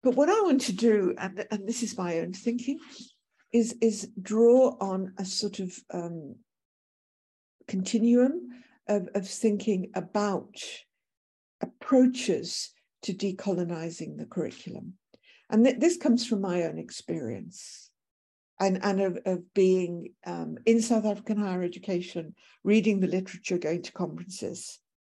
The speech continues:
and things like that. And I, I've ranged them along a continuum from what I've called weaker approaches to stronger approaches.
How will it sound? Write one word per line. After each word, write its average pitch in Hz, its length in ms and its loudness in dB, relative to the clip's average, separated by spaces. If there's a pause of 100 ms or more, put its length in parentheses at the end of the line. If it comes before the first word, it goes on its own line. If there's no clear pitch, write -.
and 165 220 -10
things 151 280 -10
like - 220 -14
that. - 340 -14 (920)
And 220 280 4
I, 247 300 6
I've 226 280 2
ranged 233 400 2
them 285 100 2
along 190 260 0
a 180 80 -8
continuum 190 920 -6 (400)
from 202 220 2
what 208 180 2
I've 202 240 0
called 185 420 -6
weaker 247 400 0
approaches 185 800 -8 (260)
to 277 120 -8
stronger 170 580 -4
approaches. - 1080 -12